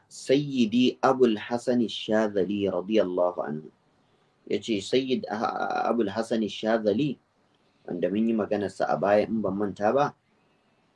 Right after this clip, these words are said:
ya kasance, Allah ya ƙara masa yadda, ya ƙulu yana cewa, "Walamma alima Allahu azza wa jalla," yayin da Allah mai girma da buwaya ya san, "ma sayuqalu fi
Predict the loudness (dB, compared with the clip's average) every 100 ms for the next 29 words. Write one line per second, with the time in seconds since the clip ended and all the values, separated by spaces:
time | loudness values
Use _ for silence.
0 | _ -4 6 6 6 2 -4 -4 -4 -4
1 | 0 2 2 4 2 2 0 2 2 0
2 | -4 -2 -2 2 4 4 2 -4 -8 -6
3 | -6 -6 -6 -12 -10 -4 -2 -2 -8 _
4 | _ _ -20 _ _ 2 4 8 8 6
5 | 4 4 2 2 2 4 4 2 0 4
6 | 4 4 0 0 0 0 0 0 0 -2
7 | -4 -4 -6 -8 -8 -2 0 2 0 0
8 | 0 0 2 2 0 -2 -6 -6 -4 -2
9 | 0 0 0 2 4 6 4 2 0 -2
10 | -4 -4 -4 -8 _ _ _ _ _ _
11 | _ _ -2 2 4 4 4 2 4 2
12 | 0 8 10 10 6 0 0